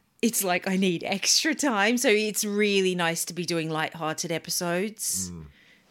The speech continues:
Speaker 1: Um, yeah, that, and also I was, I've been a bit worried about going into volume two because I've loved volume one
Speaker 2: Yeah.
Speaker 1: so much. And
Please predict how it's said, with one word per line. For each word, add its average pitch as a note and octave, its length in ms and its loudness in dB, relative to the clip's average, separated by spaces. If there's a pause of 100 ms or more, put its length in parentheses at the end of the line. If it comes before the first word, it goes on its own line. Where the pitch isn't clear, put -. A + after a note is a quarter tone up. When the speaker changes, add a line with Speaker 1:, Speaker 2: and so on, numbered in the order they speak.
(560)
Speaker 1:
Um, E3 560 -4 (260)
yeah, F#3+ 220 2
that, A3 320 2
and F#3+ 120 -4
also F#3 440 0
I F3 80 0
was, E3+ 280 -2 (360)
I've F#3 160 -6
been D4 180 2
a C#4+ 40 0
bit - 200 0
worried F#3+ 400 0
about E3 380 -2
going D#3+ 240 -4
into D3+ 160 -6
volume D#3+ 340 -4
two E3+ 180 -4
because E3+ 240 -8
I've E3+ 220 -2
loved F3 460 -2
volume E3 420 -4
one E3 420 -2 (220)
Speaker 2:
Yeah. G2 240 -4
Speaker 1:
so F#3+ 460 2
much. F3 640 -2 (420)
And E3+ 680 -4